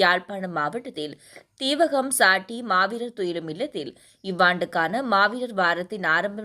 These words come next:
நாள் நினைவேந்தல் நிகழ்வுகள் இன்று உணர்வுபூர்வமாக ஆரம்பிக்கப்பட்டது. இதன்போது, உயிர் தியாகம் செய்த மாவீரர்களுக்கு ஈகைச்சுடரேற்றி அகவணக்கம் செலுத்தி, மலர் வணக்கம் செலுத்தி உணர்வுபூர்வமாக அஞ்சலிக்கப்பட்டது.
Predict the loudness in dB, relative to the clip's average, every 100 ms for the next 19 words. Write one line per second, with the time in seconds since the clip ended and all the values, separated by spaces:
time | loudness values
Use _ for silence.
0 | -2 -2 -2 -4 -6 -6 -4 -6 -4 -6
1 | -6 -2 0 0 -4 -10 -8 -4 -2 2
2 | 2 2 2 -2 -2 0 2 2 2 0
3 | 0 0 -6 -8 -6 -4 -4 -6 -12 _
4 | _ _ -4 -4 0 2 2 0 0 -2
5 | 2 2 2 -4 -6 -4 -2 0 0 0
6 | -2 -2 -4 -6 -4 -2 -2 -6 -20 _
7 | 0 0 0 -2 0 2 2 -2 0 0
8 | 0 -2 -4 -4 -8 -10 -8 -8 -8 -12
9 | -12 _ -20 -2 2 4 2 -2 -6 -6
10 | -6 -4 -4 -4 -6 -6 -2 -2 -4 -2
11 | 0 2 2 2 -4 -2 -6 -6 -8 -6
12 | -4 -2 -4